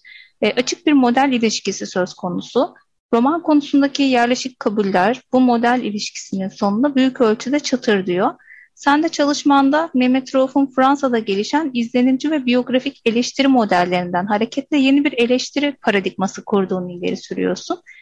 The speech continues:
İzlenimci ve biyografik, e, eleştiri anlayışlarını biraz açar mısın? Bu anlayışlarla söz konusu dönemde cereyan eden dekadanlar ve klasikler tartışmalarını düşündüğümüzde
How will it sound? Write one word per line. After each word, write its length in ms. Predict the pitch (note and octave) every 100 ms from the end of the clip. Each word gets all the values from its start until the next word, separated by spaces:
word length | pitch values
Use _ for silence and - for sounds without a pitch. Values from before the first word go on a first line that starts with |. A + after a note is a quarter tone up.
| - _
İzlenimci 520 | C4 A#3+ C#4 D#4+ D#4+ D#4+
ve 160 | C#4+
biyografik, 760 | C4+ C#4 C#4+ C#4 D4+ C#4+ - -
e, 120 | C#4
eleştiri 600 | A3 - G#3+ A#3 - B3+
anlayışlarını 680 | B3 A#3+ A#3 A#3+ - A#3+ A#3+
biraz 260 | A#3+ A#3 A#3
açar 300 | A#3+ - E4
mısın? 400 | F4 B3 - G#3+
Bu 260 | A#3 A#3+ -
anlayışlarla 720 | A3 G#3+ G#3+ - G3 F#3 B3+
söz 300 | C4+ A#3 A3+
konusu 380 | - G#3 - G#3
dönemde 420 | F#3+ F#3+ F#3+ F#3+
cereyan 500 | F#3+ F#3 F#3 G3 G3
eden 340 | F#3 F#3 F#3 G3+ - - _ -
dekadanlar 720 | G#3 - G#3 G#3 G#3 G3 G3
ve 100 | G3
klasikler 600 | F#3+ G3+ G3 - - A3
tartışmalarını 880 | A3+ G#3+ G3+ - - G3+ G3 F#3+ F#3+
düşündüğümüzde 840 | G#3+ - G3 G3 F#3 F#3+ - C4+